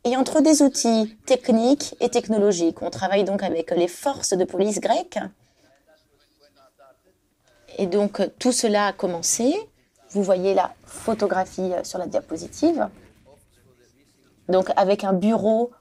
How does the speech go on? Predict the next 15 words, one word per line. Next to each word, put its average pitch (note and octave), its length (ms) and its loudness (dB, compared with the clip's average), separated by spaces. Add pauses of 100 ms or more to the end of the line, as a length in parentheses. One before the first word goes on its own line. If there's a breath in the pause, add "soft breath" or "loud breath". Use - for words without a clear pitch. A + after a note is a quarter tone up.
(160)
pour C4 420 2
les G3 260 0 (360)
enfants C#4+ 320 4
disparus. F#3+ 720 2 (560)
Donc, - 160 -8
on G3 80 0
a G#3 80 -2
commencé A#3 320 -4
avec A3 180 -4
ce - 140 -2
bureau-là F3 540 -2 (640)
en G3 140 -4
dix-neuf A#3 320 -2
cent E4 140 0
quatre-vingt-dix-huit. G3+ 840 -4